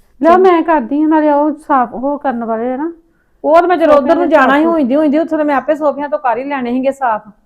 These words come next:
Speaker 1: ਲਿਆ ਮੈਂ ਕਰ ਲੈਂਦੀ ਹਾਂ ਹੁਣ, ਤੁਸੀਂ ਰਹਿਣ ਦਿਓ।
Speaker 2: ਮੈਂ ਤਾਂ ਆਖਣ ਡਈ, ਮੈਂ ਕਿਹਾ ਜਾ ਚ ਨਾ ਭੁੱਲ ਜਾਣ, ਮੈਂ ਵੀ ਉੱਥੇ ਨਿਆਣਿਆਂ ਕੋਲ ਜਾਣਾ। ਚੱਲ ਅੱਛਾ, ਕੋਈ ਨੀ, ਥੋੜ੍ਹਾ ਬਹੁਤਾ ਕਰਦੀ ਆ ਤੇ ਕੋਈ ਨੀ, ਆਣ ਕੇ ਬਾਕੀ ਹੋਰ ਕਰ ਲੂਗੀ।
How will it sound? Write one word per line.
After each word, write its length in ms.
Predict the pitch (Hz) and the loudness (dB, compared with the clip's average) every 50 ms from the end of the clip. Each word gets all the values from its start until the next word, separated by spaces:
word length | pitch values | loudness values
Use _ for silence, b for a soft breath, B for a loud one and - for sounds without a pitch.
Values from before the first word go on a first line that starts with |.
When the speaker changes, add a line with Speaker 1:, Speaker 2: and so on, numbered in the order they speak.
| _ _ _ _ _ - | _ _ _ _ _ 0
Speaker 1:
ਲਿਆ 100 | 311 320 | 0 2
ਮੈਂ 140 | 320 339 330 | 2 2 0
ਕਰ 180 | 339 302 262 226 | 0 -2 -4 -4
ਲੈਂਦੀ 300 | 214 208 208 208 220 240 | -6 -8 -8 -8 -8 -8
ਹਾਂ 80 | 247 | -10
ਹੁਣ, 100 | 247 226 | -10 -12
ਤੁਸੀਂ 640 | 208 _ _ _ _ _ _ _ _ _ - 247 240 | -14 _ _ _ _ _ _ _ _ _ -12 -10 -8
ਰਹਿਣ 280 | 226 214 190 190 214 214 | -8 -8 -8 -8 -10 -12
ਦਿਓ। 120 | 226 220 _ _ _ _ _ _ _ _ _ 269 | -14 -16 _ _ _ _ _ _ _ _ _ -2
Speaker 2:
ਮੈਂ 160 | 277 294 294 | 0 0 2
ਤਾਂ 120 | 302 311 | 4 4
ਆਖਣ 220 | 294 285 294 302 294 | 4 2 0 0 0
ਡਈ, 100 | 320 330 | 0 0
ਮੈਂ 180 | 330 330 359 | 0 0 2
ਕਿਹਾ 140 | 339 349 320 | 4 4 4
ਜਾ 60 | 302 | 4
ਚ 80 | 262 285 | 4 2
ਨਾ 120 | 285 302 | -2 -2
ਭੁੱਲ 220 | 285 302 330 311 277 | 0 2 2 2 2
ਜਾਣ, 200 | 233 302 349 359 | 0 -2 -2 -2
ਮੈਂ 180 | 339 294 285 | -2 -4 -4
ਵੀ 60 | 311 | -4
ਉੱਥੇ 180 | 330 320 320 302 | -6 -6 -6 -6
ਨਿਆਣਿਆਂ 320 | 285 269 262 247 247 247 | -4 -4 -4 -4 -4 -4
ਕੋਲ 120 | 247 254 254 | -4 -4 -4
ਜਾਣਾ। 240 | 247 247 240 277 277 | -2 -2 -4 -4 -2
ਚੱਲ 220 | 285 294 277 285 | -2 -2 -2 -2
ਅੱਛਾ, 140 | 277 302 302 | -4 -6 -4
ਕੋਈ 160 | 302 302 277 | -2 -2 -2
ਨੀ, 80 | 277 269 | -2 -4
ਥੋੜ੍ਹਾ 220 | 277 277 269 269 | -2 -2 -2 0
ਬਹੁਤਾ 240 | 247 247 247 262 262 | 0 0 -2 -2 -2
ਕਰਦੀ 400 | 254 240 196 180 180 202 233 254 | -2 -4 -6 -6 -6 -8 -8 -6
ਆ 80 | 247 | -6
ਤੇ 100 | 247 269 | -6 -6
ਕੋਈ 160 | 269 269 247 247 | -4 -2 -2 -2
ਨੀ, 100 | 262 269 | -2 -4
ਆਣ 160 | 254 233 208 | -6 -6 -8
ਕੇ 80 | 220 | -8
ਬਾਕੀ 300 | 208 208 202 190 - 208 | -6 -6 -6 -6 -8 -8
ਹੋਰ 160 | 208 233 226 214 | -8 -6 -8 -8
ਕਰ 180 | 196 175 151 | -8 -12 -12
ਲੂਗੀ। 340 | 143 151 175 196 202 208 | -12 -14 -16 -14 -14 -14